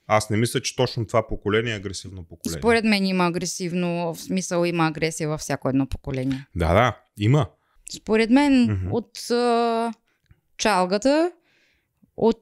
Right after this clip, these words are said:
Speaker 2: това, че младите си мислят, че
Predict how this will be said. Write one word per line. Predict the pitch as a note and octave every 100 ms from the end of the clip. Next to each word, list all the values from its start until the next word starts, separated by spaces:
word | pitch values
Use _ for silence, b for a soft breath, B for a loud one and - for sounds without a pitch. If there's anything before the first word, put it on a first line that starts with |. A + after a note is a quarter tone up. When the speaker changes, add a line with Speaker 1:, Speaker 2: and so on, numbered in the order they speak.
| _
Speaker 2:
това, | - A#3+ A3
че | - A3 A3 G#3+ G#3 G3+ F#3+ -
младите | G#3 G#3+ G3+ G3 G3 G3+ G3 G3 G3+
си | F#3+ G#3
мислят, | G#3 G3+ - F#3
че | - - F#3 F3+ F3+